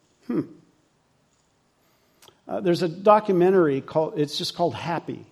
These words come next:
It, it came out about ten years ago. You can still find it on Netflix, I think. Um,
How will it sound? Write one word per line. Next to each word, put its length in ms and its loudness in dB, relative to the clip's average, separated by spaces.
It, 160 -14
it 180 -12
came 200 -2
out 120 2
about 220 -4
ten 220 -2
years 320 -2
ago. 220 -8
You 140 -6
can 240 -6
still 200 -2
find 280 0
it 100 -4
on 220 0
Netflix, 520 -6
I 60 -10
think. 480 -10
Um, 380 -8